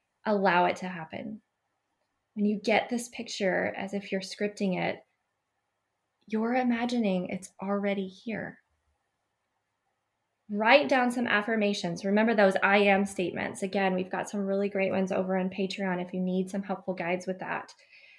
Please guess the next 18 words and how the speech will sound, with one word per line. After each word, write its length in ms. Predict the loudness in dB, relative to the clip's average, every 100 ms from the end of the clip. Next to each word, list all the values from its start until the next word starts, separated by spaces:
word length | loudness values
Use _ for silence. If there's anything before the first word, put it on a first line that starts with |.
| _
But 60 | -4
remember, 440 | 0 4 4 4
these 280 | 4 2 0
help 360 | -2 -2 -2 -2
you 500 | 2 2 2 -2 -6 _ _ _ _ _ _ -6
in 140 | 2 4
your 340 | 8 8 6
power 460 | 4 2 2 2 0
to 100 | -4
shape 360 | -4 -2 -2 -2
your 300 | 0 4 4
life 260 | 4 2 0
script 400 | -8 -6 -6 -6
and 220 | -6 -2
live 240 | 2 2 0
authentically 880 | -6 -6 -6 -4 -6 -6 -8 -6 -8 -10
as 260 | -10 -8
you. 300 | -6 -4 -4